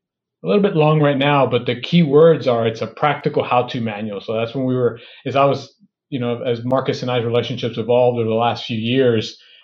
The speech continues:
as I was building it out off of the three big pillars or waypoints, as I call them in the book, of Big Things Fast. It's designing strategies that are realistic and practical, right?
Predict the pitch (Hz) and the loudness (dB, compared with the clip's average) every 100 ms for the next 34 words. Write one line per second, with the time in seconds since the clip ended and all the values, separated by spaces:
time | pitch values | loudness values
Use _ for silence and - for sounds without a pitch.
0 | _ _ _ _ - 123 131 120 110 139 | _ _ _ _ -8 0 0 0 0 6
1 | 165 165 139 120 127 135 120 123 - 113 | 8 8 6 4 4 4 4 0 -2 -4
2 | 107 107 104 120 123 131 117 123 120 117 | -4 -6 -6 -6 -2 -2 -2 -4 -4 -4
3 | - 123 131 110 101 101 113 104 107 117 | -2 0 0 0 -4 -6 -4 -4 -2 0
4 | 127 123 110 - - 107 104 - 110 110 | 0 -2 -10 -14 -14 -8 -8 -4 -2 -2
5 | 107 104 101 110 113 107 101 98 110 - | -4 -4 -6 -2 -2 -2 -8 -6 -6 -6
6 | 107 104 - 107 104 - _ 107 110 - | -10 -10 -8 -6 -6 -10 _ -14 -10 -2
7 | 107 117 127 127 127 - 107 117 110 113 | 0 2 0 -2 -4 -4 -4 -4 -4 -6
8 | 113 110 107 98 107 117 107 104 - 107 | -6 -4 -2 -2 -2 -2 -2 -6 -8 -12
9 | - 101 95 98 95 - 101 95 113 113 | -8 -10 -10 -14 -14 -18 -18 -14 -14 -16
10 | 92 104 | -18 -18